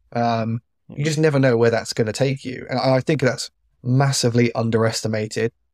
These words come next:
Speaker 1: And, and to be honest with you, it's where most of the business gets done. So there's jobs that get advertised on LinkedIn. I reckon I place probably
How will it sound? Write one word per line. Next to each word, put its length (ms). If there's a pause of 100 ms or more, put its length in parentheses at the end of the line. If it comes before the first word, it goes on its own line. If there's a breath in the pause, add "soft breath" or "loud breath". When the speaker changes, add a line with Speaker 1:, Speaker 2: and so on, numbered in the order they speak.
(160)
Speaker 1:
And, 240
and 120
to 80
be 80
honest 220
with 100
you, 200
it's 160
where 200
most 480
of 120
the 140
business 340
gets 240
done. 360 (140)
So 280 (380 loud breath)
there's 160
jobs 240
that 80
get 120
advertised 440
on 80
LinkedIn. 500 (760)
I 340
reckon 320
I 100
place 320
probably 800